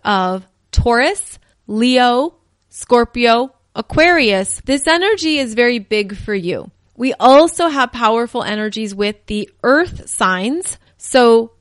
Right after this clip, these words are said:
twenty-seven, twenty-eight degrees of Taurus, Virgo, Capricorn, you are also being energized and activated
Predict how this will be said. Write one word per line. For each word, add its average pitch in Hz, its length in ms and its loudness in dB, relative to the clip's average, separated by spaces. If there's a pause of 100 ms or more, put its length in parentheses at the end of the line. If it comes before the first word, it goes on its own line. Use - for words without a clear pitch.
(160)
twenty-seven, 240 1000 0
twenty-eight 233 640 -4
degrees 202 420 -4
of 170 180 -10
Taurus, 214 580 -2 (260)
Virgo, 202 600 -2 (140)
Capricorn, 269 800 -2 (100)
you 262 240 4
are 262 180 4 (100)
also 269 640 2
being 220 340 -6
energized 208 600 -4
and 196 100 -8
activated 196 840 -4